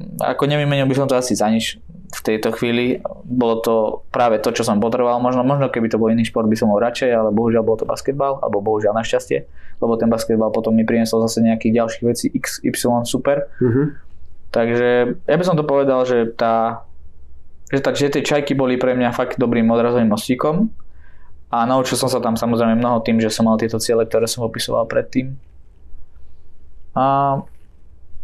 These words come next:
Speaker 1: a fakt, ako som povedal, ja by som, ja by som to nemenil nikdy.
Speaker 2: OK. O, bavíme sa o čajkách. O, bavíme sa o basketbale. Ty môžeš robiť fyzio, ale akémukoľvek športu, nie? Však to je,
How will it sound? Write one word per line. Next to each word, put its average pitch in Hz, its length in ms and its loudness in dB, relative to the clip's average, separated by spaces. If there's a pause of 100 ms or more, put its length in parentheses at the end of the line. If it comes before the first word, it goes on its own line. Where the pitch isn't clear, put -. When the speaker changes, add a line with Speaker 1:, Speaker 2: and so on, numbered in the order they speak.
(120)
Speaker 1:
a - 80 -2 (600)
fakt, 170 240 0
ako 127 200 0
som 127 100 0
povedal, 123 180 2
ja 117 60 0
by 131 60 -2
som, 170 120 0
ja 156 80 4
by 156 120 2
som - 100 -2
to - 100 -2
nemenil 98 380 4
nikdy. 104 400 -2 (380)
Speaker 2:
OK. 131 280 2 (1300)
O, 117 120 0 (300)
bavíme 123 320 4
sa 120 160 0
o 117 80 2
čajkách. 110 380 -2 (400)
O, 107 340 2
bavíme 113 240 2
sa 120 100 0
o 117 80 2
basketbale. 113 480 0 (500)
Ty 120 120 2
môžeš 120 220 4
robiť 120 160 4
fyzio, 127 260 4
ale 123 240 6
akémukoľvek 110 420 2
športu, - 280 -4
nie? 117 160 4 (100)
Však - 320 -6
to 110 160 4
je, 110 140 6